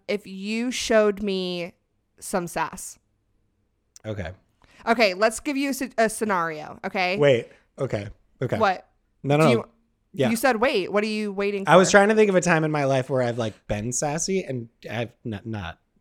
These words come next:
Speaker 1: Okay, well, think of this as, like, an acting experiment.
Speaker 2: Okay.
Speaker 1: Um, okay, so let's think of a situation in which you're sassy.
Speaker 2: Mm-hmm.
Speaker 1: Okay, okay, you go to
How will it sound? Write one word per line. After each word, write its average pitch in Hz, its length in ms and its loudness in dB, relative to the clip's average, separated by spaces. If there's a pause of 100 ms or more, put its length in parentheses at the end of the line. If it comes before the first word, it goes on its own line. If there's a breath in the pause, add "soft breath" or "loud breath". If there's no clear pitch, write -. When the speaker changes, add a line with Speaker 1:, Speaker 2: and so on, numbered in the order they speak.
(320)
Speaker 1:
Okay, 277 220 -2
well, 254 180 2
think 262 300 -6
of 269 80 -6
this 302 180 -6
as, 247 80 -12
like, 233 160 -2
an 220 100 -4
acting 196 380 -2
experiment. 233 760 -2 (260)
Speaker 2:
Okay. - 240 -8 (260)
Speaker 1:
Um, 214 480 4
okay, 196 300 0
so 214 560 6 (680)
let's 226 240 0
think 254 140 -2
of 247 80 -2
a 247 60 -2
situation 214 500 -2
in 196 60 -4
which 190 160 -6
you're 185 100 -2
sassy. - 580 -6 (300 loud breath)
Speaker 2:
Mm-hmm. 339 60 8
Speaker 1:
Okay, 359 440 4
okay, 247 380 4
you 233 300 -2
go 240 680 8 (360 soft breath)
to 240 520 2